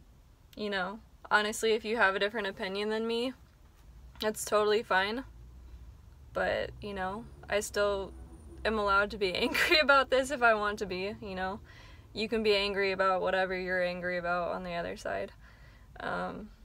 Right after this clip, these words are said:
yeah. I love the contrast between my mood yesterday <laughs> when I was filming and my mood today. Um, I don't know. It's still a beautiful day.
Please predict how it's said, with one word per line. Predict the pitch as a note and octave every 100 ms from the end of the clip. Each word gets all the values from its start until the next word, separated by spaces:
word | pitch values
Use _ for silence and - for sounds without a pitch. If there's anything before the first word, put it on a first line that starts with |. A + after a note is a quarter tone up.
| - - - -
yeah. | A3+ G#3+ A#3 - - - - - - - - - - - - - - - - - - - - -
I | A3+
love | A3+ A3+ A#3+
the | B3+
contrast | - G#3+ G#3+ - A3 A3+ -
between | A3+ - G#3+
my | G#3+ G#3
mood | G#3 G#3 G3
yesterday | A3 - - A#3+ C#4+
<laughs> |
when | C4 B3+
I | A#3
was | A3+ B3
filming | - G3+ G3+ G3+
and | G3+
my | G3
mood | F#3 F#3+ F#3+
today. | - G3+ G3 G3 A3 - - - - - - - - - - - - -
Um, | G3+ G3 G3 G#3+ - - - - - -
I | A#3+
don't | C4+
know. | G#3+ A3 - - - - -
It's | A#3 -
still | - B3+ B3+ B3+ B3 - - -
a |
beautiful | G#3+ G#3+ A3 F#3+
day. | - - -